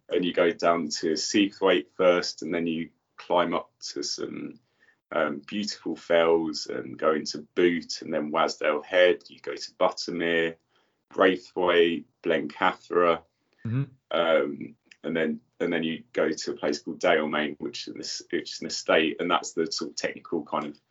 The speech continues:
Speaker 1: halfway point, but it works out at about fifty-six, fifty-eight miles in,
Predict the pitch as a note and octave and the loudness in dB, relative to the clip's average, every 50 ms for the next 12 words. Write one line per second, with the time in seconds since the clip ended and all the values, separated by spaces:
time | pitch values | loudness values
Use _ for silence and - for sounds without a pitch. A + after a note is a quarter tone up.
0 | _ _ _ _ _ _ _ - - - F#2 F2+ F2 E2 - - F#2+ F#2 F2+ F2 | _ _ _ _ _ _ _ -10 2 6 8 8 8 6 4 2 4 4 4 4
1 | - - - D#2 D#2 D#2 D#2 - - - - E2 E2 D#2+ F2+ D#2 - - - - | 0 -2 -4 -4 -4 -4 -6 -8 -6 -4 -4 -2 -2 0 0 0 0 0 -2 -2
2 | C#2 - - G1+ - - - E2 D#2+ D2+ - - - - - - - - - - | -2 -2 -2 -4 -6 -4 0 0 0 0 0 -4 -8 -12 -12 -12 -10 -12 -8 -8
3 | - - - - - D#2 - - E2 E2 D2+ - - - D#2+ D#2+ D#2 D2+ C#2+ D2 | -8 -8 -8 -8 -10 -10 -6 -2 0 2 2 0 0 -2 -2 0 0 0 0 0
4 | D2 C#2+ D#2 D#2 C#2+ C#2+ C#2+ C#2+ | 0 0 2 0 0 0 -2 -8